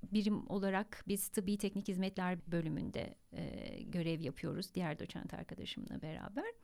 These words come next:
Altı tane doktor öğretim üyesi arkadaşım var. E, yirmi yedi tane de öğretim görevlisi arkadaşım var. Toplamda otuz beş, e, kişiyiz ve yeni açılacak bölümlerle de, e,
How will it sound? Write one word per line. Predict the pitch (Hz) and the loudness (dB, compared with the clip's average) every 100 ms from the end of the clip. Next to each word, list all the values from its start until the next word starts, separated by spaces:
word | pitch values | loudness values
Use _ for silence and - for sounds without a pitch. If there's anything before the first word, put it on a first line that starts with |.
| - - - - - - | -20 -18 -18 -18 -2 4
Altı | 233 330 | 4 4
tane | 311 269 294 | 6 8 8
doktor | 254 - 247 | 6 6 4
öğretim | 226 202 214 | 4 2 4
üyesi | 208 190 180 - 165 170 - | 4 4 0 -2 -2 -2 -6
arkadaşım | - 185 185 - - - - - | -4 -2 -2 -4 -2 -2 0 0
var. | 240 381 - - - - - - | 2 0 -4 -8 -20 -20 -20 -4
E, | 190 202 202 190 - | 0 4 4 2 2
yirmi | 196 233 240 | 2 4 6
yedi | 247 247 | 4 2
tane | 233 196 | 0 4
de | 294 | 6
öğretim | 349 226 220 190 | 8 6 4 0
görevlisi | 165 - - 165 - 156 | 0 -2 -4 -4 -6 -4
arkadaşım | - - 180 - - - - | -6 -6 -8 -4 -4 -2 -2
var. | 294 320 | -2 -2
Toplamda | 208 202 - 156 220 | -8 -6 -6 -2 -2
otuz | 190 - 175 | -4 -6 -6
beş, | 160 - - - - - - - | -2 -2 -4 -6 -14 -20 -12 -4
e, | 165 - - | -2 -2 -6
kişiyiz | - 170 - - 302 403 - - - - - | -6 -4 -4 0 2 2 -2 -10 -18 -20 -4
ve | 208 220 - | 2 2 4
yeni | 214 202 | 2 2
açılacak | 196 - 165 - 180 - | 2 -2 -2 -4 -4 0
bölümlerle | 180 170 170 165 180 175 196 | 2 2 0 0 -2 -2 -2
de, | 226 254 - | 2 2 2
e, | 202 190 190 185 185 | 2 2 2 0 0